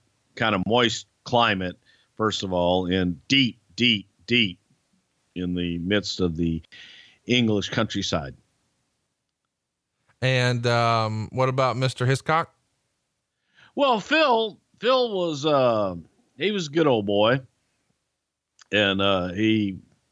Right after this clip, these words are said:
Speaker 1: was from the Hiscock family of professional wrestlers and, uh, married, you know, Herscock, but she liked the cock, uh, Phil. Yeah.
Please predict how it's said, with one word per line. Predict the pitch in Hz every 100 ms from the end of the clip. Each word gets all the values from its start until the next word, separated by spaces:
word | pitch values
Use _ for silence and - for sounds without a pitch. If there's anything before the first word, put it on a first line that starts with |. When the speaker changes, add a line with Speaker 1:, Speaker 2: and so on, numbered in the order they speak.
| _ _ _
Speaker 1:
was | -
from | - 120
the | 104 101 92
Hiscock | 139 190 - 101 -
family | 92 85 92 127 _ _ _ _ _ _ -
of | 98 92 -
professional | 95 110 101 101 92
wrestlers | 90 90 - 92 104 110 95
and, | 90 90
uh, | 90 90 90 87 _ _ _ _ _ _ _ _ -
married, | 110 117 110 104 92
you | 92
know, | 87 87 - _ -
Herscock, | 139 151 - 107 104 - - _ _ _ _ _ _ _ _ _ 73
but | 71 _ _ _ _ _ _
she | - 117
liked | 107 95
the | _
cock, | 92 78 - _ _ _ _ _ _ _ _ _ _ -
uh, | 80 73 _ _ - 85
Phil. | 90 76 78 _ _ _ _ _ _ _ _
Yeah. | -